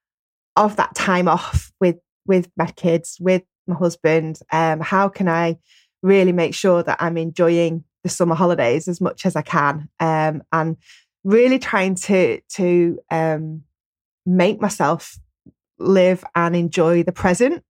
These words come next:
<laughs> 'cause I think it's so easy to get caught up on this roller coaster ride that is running and, and, and, you know, managing a small business. And sometimes we can get so caught up in that and spinning those plates that we forget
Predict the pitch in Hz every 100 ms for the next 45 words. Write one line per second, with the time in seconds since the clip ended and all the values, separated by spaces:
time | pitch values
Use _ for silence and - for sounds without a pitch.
0 | - - 214 214 - - - - 240 -
1 | 240 233 254 - - - 208 220 226 220
2 | 220 - - 185 - 185 190 - - 196
3 | 180 214 202 190 185 180 - 180 185 202
4 | 190 185 - 165 170 165 170 - 175 175
5 | 175 - - - _ _ 185 196 185 175
6 | 170 165 - 165 165 160 - 165 160 160
7 | 156 - 170 160 180 202 190 175 175 -
8 | 175 175 180 165 101 160 - 185 180 202
9 | 180 185 175 - 175 - 180 - - 214
10 | - 202 185 - - 170 160 - - -
11 | 180 170 160 - 190 101 - 190 - 185
12 | - 175 185 -